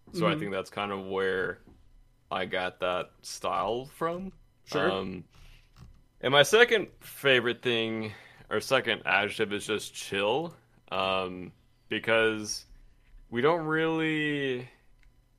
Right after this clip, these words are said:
Speaker 1: care. We're kind of the opposite of you guys, <laughs> where we don't really care a lot about a lot of things.
Speaker 2: Mm-hmm.
Speaker 1: It's just kind of a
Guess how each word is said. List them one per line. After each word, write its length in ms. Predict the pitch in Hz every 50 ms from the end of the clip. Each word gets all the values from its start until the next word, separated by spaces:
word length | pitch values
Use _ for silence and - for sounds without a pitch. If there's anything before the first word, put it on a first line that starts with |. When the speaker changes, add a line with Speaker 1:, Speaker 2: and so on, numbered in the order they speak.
| _ _ _ _ _ _ _ _ _ _ _ _ - - _ _ _ _ _ _ _ _ _ _ _
Speaker 1:
care. 640 | - - - - 104 98 101 110 123 151 165 156 - - -
We're 140 | 139 139
kind 180 | - - 180 185
of 60 | 175
the 100 | 147 135
opposite 380 | 123 127 135 131 - - 151 127
of 180 | 120 107 92
you 180 | 90 90 92 95
guys, 560 | - 131 143 160 151 - - - - - - - _ 202 - - - - - -
<laughs> 460 | - - - - - - 220 208 - -
where 580 | 175 170 175 175 175 170 170 175 190 - - - - - - -
we 220 | 156 196 254 269
don't 300 | 269 269 254 254 233 190
really 340 | 185 196 196 190 185 175 160
care 680 | - - - 135 127 131 139 147 156 175 180 185 185 - - _ - - - -
a 100 | - 123
lot 540 | 123 117 110 107 110 117 143 156 151 - - - -
about 600 | 107 113 107 95 107 104 101 98 95 87 - - - - - - _ -
a 80 | 101
lot 300 | 98 87 78 82 87 104
of 80 | 117 -
things. 540 | - 160 175 185 208 269 - - - - - -
Speaker 2:
Mm-hmm. 320 | 196 185 170 160 170 190 190 - _ _ _ _ _ _ _ _
Speaker 1:
It's 180 | 110 120 117 -
just 340 | - 143 139 127 - - -
kind 240 | - 123 120 120
of 220 | 120 120 120 110 104
a 520 | 107 104 107 107 107 107 104 101 98 92